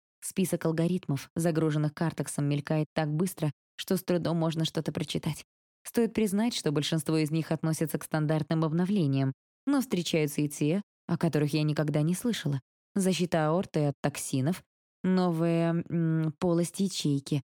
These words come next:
Один из них называется вакцина Гидры. И при виде ее сердце начинает биться чаще. Вот только она зашифрована. Я не могу запустить ее.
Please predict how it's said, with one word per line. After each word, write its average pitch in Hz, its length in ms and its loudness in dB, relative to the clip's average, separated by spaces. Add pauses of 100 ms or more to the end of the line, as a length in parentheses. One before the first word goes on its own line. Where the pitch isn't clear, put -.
(160)
Один 160 300 2
из 151 120 2
них 160 240 0
называется 156 680 0 (440)
вакцина 151 520 0
Гидры. 147 440 -4 (480)
И 208 100 2
при 175 180 2
виде 151 260 2
ее 151 200 2
сердце 156 360 -2
начинает 143 480 0
биться 151 300 -4
чаще. 175 480 -2 (400)
Вот 190 220 0
только 165 260 2
она 160 140 2
зашифрована. 151 720 -2 (500)
Я 165 180 2
не 160 100 4
могу 185 240 2
запустить 175 520 -2
ее. 151 220 2